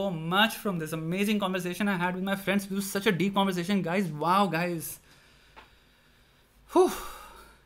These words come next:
दो दिन तक हम सोचते हैं कि क्या बात थी यार, क्या कन्वर्सेशन थी यार। We thought about life। यार उसने जो पैसे के बारे में बात करी, hmm, made me think, मुझे भी maybe इन्वेस्ट कहीं और करना चाहिए।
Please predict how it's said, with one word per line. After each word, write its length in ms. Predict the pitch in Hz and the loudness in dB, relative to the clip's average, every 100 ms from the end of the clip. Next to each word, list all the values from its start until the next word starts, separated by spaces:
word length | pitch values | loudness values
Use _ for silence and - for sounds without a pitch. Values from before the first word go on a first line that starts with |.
| _ _ - - - - - - | _ _ -20 -20 -20 -20 -18 0
दो 160 | 135 226 | 4 6
दिन 180 | 196 202 | 6 6
तक 80 | 190 | 4
हम 80 | 175 | 0
सोचते 280 | 147 135 | -4 -4
हैं 80 | 170 | -2
कि 60 | 165 | 0
क्या 140 | 180 | 0
बात 380 | 156 127 135 - | -2 -4 -6 -8
थी 140 | - 107 | -12 -12
यार, 160 | - - | -12 -10
क्या 100 | 160 | -8
कन्वर्सेशन 640 | 123 98 104 - 135 160 | -10 -14 -14 -12 -10 -10
थी 120 | 135 | -10
यार। 300 | 139 - - - - - - _ _ _ _ _ 135 | -14 -16 -18 -20 -20 -20 -20 _ _ _ _ _ -16
We 100 | - | -2
thought 260 | 185 202 | 0 2
about 240 | 175 135 135 | 0 -2 0
life। 280 | 202 175 - - _ - - _ _ _ _ - - | 2 2 -4 -12 _ -20 -20 _ _ _ _ -18 -2
यार 120 | 208 | 0
उसने 220 | 240 254 | 2 2
जो 80 | 240 | 0
पैसे 320 | 240 - 165 | -4 -6 -2
के 80 | 226 | 0
बारे 160 | 196 214 | 2 0
में 60 | |
बात 200 | 165 185 | 0 -4
करी, 320 | - 143 214 214 - _ - - - - - - - - - | -6 -4 -4 -4 -12 _ -20 -14 -10 -10 -12 -14 -16 -20 -6
hmm, 240 | 190 226 151 139 - 175 | -2 -2 -4 -8 -6 -2
made 220 | 190 202 | 2 2
me 60 | 196 | 2
think, 320 | 175 156 139 - - - - - _ _ _ _ _ - | 0 -6 -8 -18 -20 -20 -20 -20 _ _ _ _ _ -2
मुझे 180 | 175 233 | 0 2
भी 60 | |
maybe 220 | 190 185 | 4 4
इन्वेस्ट 280 | 214 175 190 | 4 2 -2
कहीं 120 | 170 | -2
और 100 | 151 | -2
करना 220 | 160 156 147 | -4 -6 -8
चाहिए। 360 | 135 113 87 | -8 -14 -16